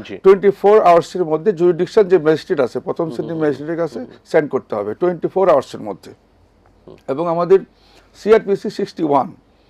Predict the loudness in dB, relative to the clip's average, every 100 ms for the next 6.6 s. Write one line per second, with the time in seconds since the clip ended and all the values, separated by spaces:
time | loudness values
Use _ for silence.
0 | _ _ -20 -20 _ _ _ _ _ 2
1 | 4 4 0 -2 -4 -4 -4 0 2 2
2 | 0 -2 -2 -2 -2 2 0 0 -6 -6
3 | -4 -4 -2 -2 -2 -4 -2 -2 -4 -10
4 | -8 -6 -2 -2 -2 -6 -6 -8 -2 -4
5 | -2 -2 0 2 2 0 -2 -4 -8 -8
6 | -6 -4 -4 -6 -6 -6